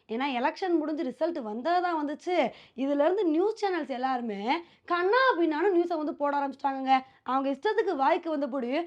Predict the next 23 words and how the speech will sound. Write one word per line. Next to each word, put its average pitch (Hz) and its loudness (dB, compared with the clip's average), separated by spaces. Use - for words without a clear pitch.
அடுத்து 226 -2
இதுதான் 381 6
நடக்க 330 2
போகுது, 302 0
அதுதான் 302 2
நடக்க 311 -4
போகுதுன்னு 269 -6
சொல்லிட்டு 220 -8
ஃபேக் 392 4
நியூஸா 349 2
போட்டு 330 0
அடுக்கிட்டு 240 -2
இருக்காங்க. 208 -6
இன்னைக்கு 427 2
நம்ம 339 4
வீடியோல 302 2
இந்த 277 0
விஷயத்தை 269 -4
பத்தி 233 -10
தான் 269 0
வந்து 247 -6
பார்க்க 233 -8
போறோம். 233 -2